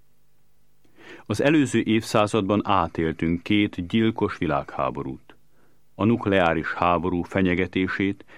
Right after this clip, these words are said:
és számos más konfliktust, és napjainkban is egy szörnyű, kisebb részekben folyó világháborúban találjuk magunkat.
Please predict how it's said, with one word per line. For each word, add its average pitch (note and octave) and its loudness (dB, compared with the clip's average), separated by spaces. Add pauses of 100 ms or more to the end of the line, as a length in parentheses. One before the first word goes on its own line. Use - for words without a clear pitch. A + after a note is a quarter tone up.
és F#2+ -2
számos A#2 2
más D#2 2
konfliktust, - -6 (540)
és A2+ 0
napjainkban F2 2
is F2+ -2
egy D#2+ -4
szörnyű, G#2+ 2 (300)
kisebb A2+ 0
részekben G2+ 2
folyó G#2 2
világháborúban C#2 0
találjuk B1+ -4
magunkat. C2+ -8